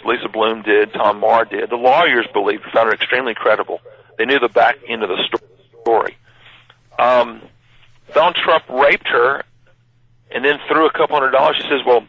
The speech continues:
you weren't wearing a condom. What if I get pregnant?" And then he threw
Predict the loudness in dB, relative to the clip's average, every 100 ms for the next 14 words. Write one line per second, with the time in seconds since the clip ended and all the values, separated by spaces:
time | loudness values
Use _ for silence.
0 | _ _ _ _ _ _ -20 -12 0 0
1 | 2 0 0 -4 -4 -2 -2 -2 -2 -4
2 | -4 -2 0 -2 -8 -12 -10 -10 -8 -2
3 | 0 0